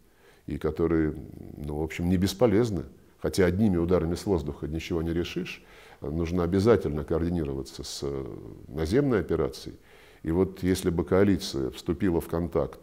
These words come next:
не только с иракским правительством, с кем она договорилась, но и с сирийским правительством, и, соответственно, обеспечивала бы, э, гармонизацию подходов, э, своих и, э,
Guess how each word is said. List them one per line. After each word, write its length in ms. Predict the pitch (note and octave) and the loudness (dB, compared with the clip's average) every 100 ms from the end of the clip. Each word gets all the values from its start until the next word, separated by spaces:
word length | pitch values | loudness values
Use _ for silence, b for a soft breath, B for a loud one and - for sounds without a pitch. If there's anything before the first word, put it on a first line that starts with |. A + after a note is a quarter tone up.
| - | -12
не 240 | A#1 C#2+ | -8 -4
только 320 | D#2+ C3 B2+ D#2+ | 2 2 2 -2
с 100 | - | 0
иракским 480 | E2+ D#2 - D#2 | 2 0 -2 -8
правительством, 640 | D2 D#2+ D#2 C2 - - B1+ | -2 0 0 -2 -10 -10 -10
с 80 | - | -6
кем 180 | D#2 D2 | -4 -2
она 160 | D2 | -2
договорилась, 640 | C#2 D2+ F2 F#2 C2 B1 - | -2 0 2 2 0 -6 -6
но 180 | D#2 | -4
и 60 | C#2+ | -4
с 80 | - | -4
сирийским 420 | F2 D3+ - A#2+ | 0 0 -2 -4
правительством, 600 | F2+ D#2+ C#2 - - - B B B B B B | 0 0 0 -6 -16 -18 B B B B B B
и, 280 | D#2+ E2 D#2 | -4 -2 0
соответственно, 600 | - E2+ F#2+ G3 - D#2 | 0 2 2 0 0 -2
обеспечивала 680 | D#2+ - F#2 - D#2+ D2+ | -2 -2 -2 -2 -4 -4
бы, 280 | D2 D2 C#2+ - B B | -2 -2 -4 -6 B B
э, 240 | - C#2 C#2 | -8 -6 -2
гармонизацию 880 | D2 E2+ F#2+ G2 F#2+ F2+ - D#2 D2 | 0 4 6 8 8 6 4 -4 -2
подходов, 580 | E2+ - F2+ D2 C2 - - - | -2 -2 -4 -4 -4 -12 -18 -14
э, 300 | - C2 A1+ G1+ | -12 -10 -10 -12
своих 540 | - F2 F#2 E2+ - - | -4 2 4 2 -2 -6
и, 260 | E2 D#2 D#2 B B - | -4 -4 -6 B B -10
э, 240 | C#2 C#2 | -6 -4